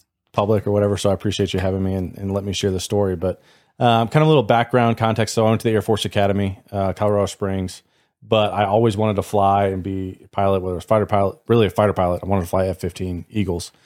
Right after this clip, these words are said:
Um, and it's a little bit backstory. Like, academy is really hard to get into. You kinda have to start pretty early on in, in high school trying to get in. Um, I think back then the acceptance rate was somewhere between, like,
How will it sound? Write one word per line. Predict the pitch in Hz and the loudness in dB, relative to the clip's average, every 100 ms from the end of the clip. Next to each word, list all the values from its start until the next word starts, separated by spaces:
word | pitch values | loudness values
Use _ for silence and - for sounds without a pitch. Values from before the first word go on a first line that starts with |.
| _ _ - | _ _ -2
Um, | 113 98 95 87 - _ | 2 4 2 -2 -14 _
and | 117 107 104 101 98 - _ _ _ _ _ _ _ | 0 2 2 0 -2 -4 _ _ _ _ _ _ _
it's | - | 2
a | |
little | 156 135 | 4 4
bit | 123 | 4
backstory. | 123 - 120 | 2 4 4
Like, | 107 104 | 4 0
academy | - 139 131 | 0 2 2
is | 98 | 0
really | 101 117 104 | 2 2 4
hard | 110 107 | 2 2
to | |
get | 104 | 2
into. | 104 101 - | 2 2 0
You | 104 101 92 | 2 2 -2
kinda | 101 101 | -2 -2
have | 95 | -2
to | |
start | 101 101 95 - | 0 2 2 0
pretty | 101 98 | -2 -2
early | 95 95 98 | 2 2 2
on | 90 95 | 2 0
in, | 90 98 87 - - | 0 -2 -2 -6 -6
in | 107 92 | -2 0
high | 101 | 0
school | 95 - 110 107 | 0 0 0 0
trying | - 92 90 | 0 -2 -2
to | 82 _ 104 | -6 _ -2
get | 104 95 | 2 4
in. | 95 120 - - | 4 2 -2 -2
Um, | 98 95 95 | 0 2 0
I | |
think | 95 110 - | 0 -2 0
back | 90 85 | -4 -2
then | 95 92 87 - - _ _ _ - | -2 0 0 -4 -18 _ _ _ -10
the | 95 | -2
acceptance | - 95 85 | 0 0 0
rate | 90 85 | 0 0
was | 85 | -2
somewhere | 92 87 | 0 0
between, | 80 87 85 | 0 -2 -2
like, | 76 | -2